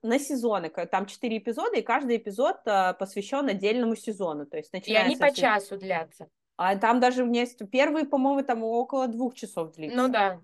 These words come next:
Speaker 2: да, да, да,
Speaker 1: Да,
Speaker 2: чуть
Speaker 1: они
Speaker 2: больше.
Speaker 1: чуть больше часа, час, чуть больше.
Speaker 2: Мгм.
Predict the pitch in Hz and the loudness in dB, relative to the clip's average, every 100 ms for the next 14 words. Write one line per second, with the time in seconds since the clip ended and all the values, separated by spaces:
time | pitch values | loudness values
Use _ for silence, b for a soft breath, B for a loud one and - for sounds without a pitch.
0 | - 196 190 180 175 - 190 202 254 311 | -6 -4 -2 -6 -6 0 2 4 4 4
1 | 359 269 294 269 233 202 269 453 - 294 | 0 0 0 -2 -2 -6 -2 -2 -2 -6
2 | 240 - 330 453 - - _ - 214 185 | -4 0 0 0 -8 -20 _ -10 -4 -2
3 | 156 - 147 143 _ 233 247 240 254 | -2 -4 -12 -12 _ -10 -8 -8 -12